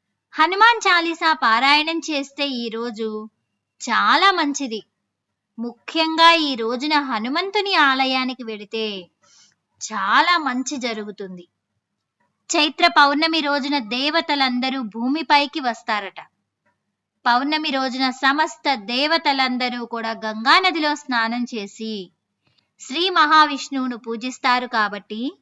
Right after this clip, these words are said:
మనం తెలియక చేసిన పాపాల నుంచి విముక్తి పొందాలంటే చైత్ర పౌర్ణమి రోజున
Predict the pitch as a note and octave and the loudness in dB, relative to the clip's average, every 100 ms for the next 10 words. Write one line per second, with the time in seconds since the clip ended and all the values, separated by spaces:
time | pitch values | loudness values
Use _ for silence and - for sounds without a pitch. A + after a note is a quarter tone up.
0 | _ _ _ _ _ - A#3 A#3+ B3+ B3 | _ _ _ _ _ -6 -2 0 0 -4
1 | B3 B3 C4 D#4 D#4+ E4+ E4+ C#4+ C4+ C4+ | -4 -4 -2 -2 -2 -2 -4 -8 -4 -4
2 | B3 A#3 G#3 A3 C4 D4+ F#4 E4 C4+ A#3+ | -2 -4 -4 0 4 4 4 0 -2 -4
3 | A#3+ A3 A3 A3+ _ _ _ _ F#3+ B3+ | -8 -8 -10 -14 _ _ _ _ -8 -4
4 | F4 - A4 F4 C#4+ C4+ C#4 C#4 B3 A3 | -4 -4 -6 -2 -2 2 2 2 0 -4
5 | A3+ B3 A#4+ - _ _ _ _ _ _ | -4 -4 -4 -12 _ _ _ _ _ _
6 | _ - C4+ C#4+ C#4 D#4+ D#4 C#4 C4+ C4+ | _ -6 -2 -2 -2 -2 0 0 -2 -4
7 | C4 B3 A#3 A3 G#3+ | -4 -6 -6 -8 -8